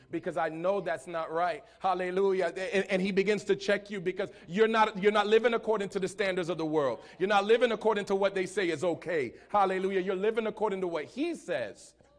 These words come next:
is okay. Hallelujah. This is why we need God to take out of us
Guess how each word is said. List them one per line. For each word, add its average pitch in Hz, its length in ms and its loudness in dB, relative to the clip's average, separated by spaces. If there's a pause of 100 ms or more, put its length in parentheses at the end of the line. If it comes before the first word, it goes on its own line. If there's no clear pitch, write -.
(420)
is 165 160 -6
okay. 139 480 -4 (600)
Hallelujah. 180 760 -2 (260)
This 196 220 2
is 226 140 -4
why 220 160 4
we 214 160 -4
need 208 240 -8
God 214 280 4
to 185 60 -6
take 202 320 -4
out 208 200 6
of 190 120 2
us 202 200 4